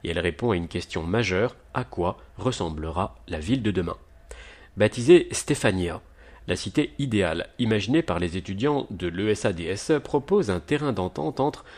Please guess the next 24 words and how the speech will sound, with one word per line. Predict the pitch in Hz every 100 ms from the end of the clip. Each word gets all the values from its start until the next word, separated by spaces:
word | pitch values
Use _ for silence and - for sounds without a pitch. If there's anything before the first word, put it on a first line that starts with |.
| - -
l'Occident | 98 135 - 95 107
et | 107
l'Orient. | 90 92 98 90 - - - - -
Ici, | 80 - 147
la | 92
temporalité | - 85 87 82 87 85 131
est | -
insolite. | 101 - 95 87 - - - -
Un | 85
jour | 85 95 147 165
correspond | - 87 82 - 131
à | 85
une | 120
année. | 131 101 - - - _ _ -
Les | 110
visiteurs | 107 117 - 147
s'immergent | - - 117 101 127 -
ainsi | 95 90 147
dans | 107 85
un | 87
espace | 90 - 95
vivant | 87 104 101 101 - - - -
qui, | -
pendant | - 85 85